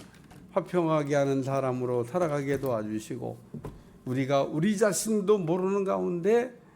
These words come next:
트러블 메이커가 되지 않도록 도와주시고, 어느 곳에 갔든지 물과 기름 같은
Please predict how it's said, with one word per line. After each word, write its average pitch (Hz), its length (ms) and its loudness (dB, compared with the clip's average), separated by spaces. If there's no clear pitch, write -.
트러블 226 460 4
메이커가 175 560 2
되지 147 240 -4
않도록 127 480 -4
도와주시고, 117 720 -8
어느 170 180 8
곳에 226 360 2
갔든지 196 600 -4
물과 151 380 0
기름 135 260 -2
같은 120 480 -4